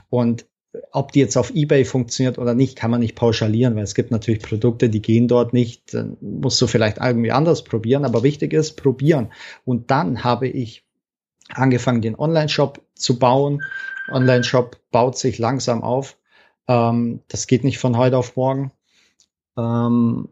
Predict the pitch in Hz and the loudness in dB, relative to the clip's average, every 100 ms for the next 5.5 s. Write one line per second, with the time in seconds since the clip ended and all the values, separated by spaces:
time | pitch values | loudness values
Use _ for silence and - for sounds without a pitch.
0 | _ _ - 131 120 117 - - _ - | _ _ -4 0 0 -2 -12 -20 _ 0
1 | 147 180 165 - 156 151 147 123 139 160 | 2 4 2 2 2 4 2 0 0 0
2 | 147 - - 139 139 127 - - - - | -4 -6 0 2 4 0 -4 -8 -14 -16
3 | _ _ _ _ _ - 107 131 123 - | _ _ _ _ _ -14 -2 -2 -2 0
4 | - 147 147 - 131 127 120 117 113 - | 2 4 2 2 2 2 0 -2 -4 0
5 | 123 123 117 101 95 | 0 2 0 -2 -8